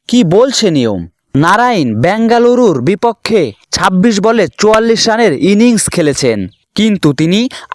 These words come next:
আউট হতে পারতেন আঠারো রানেই। অসাবধানতাবশত ব্যাট পেছনে নেওয়ার সময় স্টাম্পে লাগে নারায়ণের ব্যাট এবং বেল পড়ে যায়। বেলের লজিং লাইট জ্বলে ওঠে। তখন বেঙ্গালুরুর ফিল্ডাররা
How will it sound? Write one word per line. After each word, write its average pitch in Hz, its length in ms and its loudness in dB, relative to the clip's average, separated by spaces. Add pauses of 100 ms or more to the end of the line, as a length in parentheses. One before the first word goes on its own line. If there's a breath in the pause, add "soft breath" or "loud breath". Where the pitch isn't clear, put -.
আউট 196 220 0
হতে 233 240 0
পারতেন 226 440 0 (400 loud breath)
আঠারো 196 440 0
রানেই। 139 300 -2 (540)
অসাবধানতাবশত 202 1200 0 (600 loud breath)
ব্যাট 160 320 -2
পেছনে 190 480 0
নেওয়ার 202 360 2 (120)
সময় 196 320 0 (460 loud breath)
স্টাম্পে 202 420 -2
লাগে 196 260 0 (180)
নারায়ণের 156 520 0
ব্যাট 113 300 -2 (600)
এবং 135 320 0 (480 loud breath)
বেল 175 240 2
পড়ে 196 260 0
যায়। 180 280 0 (160)
বেলের 175 360 2
লজিং 156 300 0 (100)
লাইট 196 260 0
জ্বলে 151 280 2
ওঠে। 127 240 -2 (400 loud breath)
তখন 185 340 0 (120)
বেঙ্গালুরুর 190 680 0
ফিল্ডাররা 190 540 0